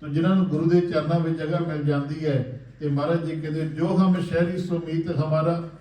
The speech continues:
ਉਹ ਪਿਆਰਿਓ ਮੇਰਾ ਮਿੱਤਰ ਆ। ਦੇਖੋ, ਗੁਰੂ ਨੇ ਇਹ ਨਹੀਂ ਕਿਹਾ ਕਿ ਮੈਂ ਤੁਹਾਨੂੰ ਚਰਨਾਂ 'ਚ ਬਿਠਾਉਣਾ ਹੈ, ਬੇਸ਼ੱਕ ਅਸੀਂ ਸਾਧ ਸੰਗਤ ਜੀ ਗੁਰੂ ਦੇ ਚਰਨਾਂ ਦੇ ਵਿੱਚ ਵੀ ਸਾਨੂੰ ਜਗ੍ਹਾ ਮਿਲ ਜਾਵੇ ਨਾ,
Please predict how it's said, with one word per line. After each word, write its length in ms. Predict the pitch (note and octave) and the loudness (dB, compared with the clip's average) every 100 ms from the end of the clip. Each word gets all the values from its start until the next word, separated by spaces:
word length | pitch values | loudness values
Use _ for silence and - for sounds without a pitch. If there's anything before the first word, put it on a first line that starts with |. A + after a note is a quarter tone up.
| - G#3+ | -16 -10
ਉਹ 220 | A3 A3+ | -6 -2
ਪਿਆਰਿਓ 380 | F3+ F3 G3 F#3+ | 2 4 4 2
ਮੇਰਾ 160 | F3+ E3+ | 2 2
ਮਿੱਤਰ 400 | D3 D3 C#3 A#2+ | 0 -2 -2 -4
ਆ। 260 | G2 - - - - - - - _ _ _ _ _ - - | -4 -8 -16 -20 -20 -20 -20 -20 _ _ _ _ _ -20 -12
ਦੇਖੋ, 240 | B2+ F#3 | -8 -6
ਗੁਰੂ 140 | E3 E3+ | -2 2
ਨੇ 140 | F#3 | 2
ਇਹ 100 | F#3 | 4
ਨਹੀਂ 120 | G3 - | 2 2
ਕਿਹਾ 200 | G3+ F#3 | -2 -2
ਕਿ 120 | F#3 | -2
ਮੈਂ 200 | F3 F3+ | -2 -4
ਤੁਹਾਨੂੰ 440 | E3+ E3+ D3+ D3 | -2 -2 0 0
ਚਰਨਾਂ 300 | D3 C#3+ C#3+ | 0 -2 -2
'ਚ 80 | C#3+ | -4
ਬਿਠਾਉਣਾ 420 | C#3 - B2+ A#2 | -4 -2 -2 0
ਹੈ, 360 | G#2+ G2 - - - G#2+ | -2 -6 -10 -16 -16 -6
ਬੇਸ਼ੱਕ 400 | C3+ F#3 F#3 F3+ | -4 -2 -2 -2
ਅਸੀਂ 200 | D3 F3 | -2 -2
ਸਾਧ 220 | D3 D#3 | -2 -2
ਸੰਗਤ 360 | D#3 E3+ E3+ E3+ | -2 -4 -2 -2
ਜੀ 60 | |
ਗੁਰੂ 280 | E3+ D3 D#3+ | -2 -2 -2
ਦੇ 160 | E3 D#3+ | -2 -4
ਚਰਨਾਂ 380 | D3+ C#3+ F3+ | -2 0 2
ਦੇ 120 | G3+ G3+ | 2 2
ਵਿੱਚ 180 | F3+ | 2
ਵੀ 180 | F3+ F3 | -2 -4
ਸਾਨੂੰ 340 | D#3 D3+ D3+ C#3 | -4 -2 -2 -2
ਜਗ੍ਹਾ 220 | C#3+ F3 | -2 -2
ਮਿਲ 240 | D3 C#3 | -2 -2
ਜਾਵੇ 280 | C#3+ D3+ F3 | 0 0 2
ਨਾ, 340 | F#3+ D#3 - | 0 -2 -6